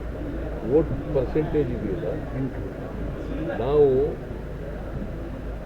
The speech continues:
Speaker 1: ಮೂವತ್ತು, ಹದಿಮೂರು ಪರ್ಸೆಂಟ್ ಹೆಚ್ಚಾಗಿದ್ದೀವಿ ತಗೊಂಡಿದ್ದೀವಿ. ಅದರಿಂದ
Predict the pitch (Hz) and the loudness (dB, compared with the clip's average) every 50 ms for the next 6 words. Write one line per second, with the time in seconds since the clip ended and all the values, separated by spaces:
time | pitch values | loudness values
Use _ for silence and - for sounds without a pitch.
0 | - 113 127 143 160 170 160 - - - - 127 123 123 147 151 165 185 202 196 | -2 2 4 6 6 6 6 4 -2 0 4 4 4 4 4 6 10 10 10 10
1 | 175 - 165 156 139 - - 170 170 - 156 147 131 131 - 139 127 113 110 92 | 10 10 8 8 8 6 4 0 0 0 0 0 0 0 0 0 0 0 -2 -4
2 | 82 85 80 - - - - - 104 95 98 87 85 85 - - - - - - | -4 -4 -4 -6 -8 -6 -6 -4 -4 -4 -4 -4 -4 -6 -6 -6 -6 -6 -8 -6
3 | - - - - - - - - - - - - - - - - - - - - | -6 -6 -6 -6 -6 -6 -6 -6 -8 -8 -8 -8 -6 -6 -6 -6 -4 -4 -4 -4
4 | - - - - - - - - - - 90 90 92 110 131 135 127 | -4 -4 -4 -6 -6 -6 -6 -6 -6 -6 -4 -2 0 0 2 4 4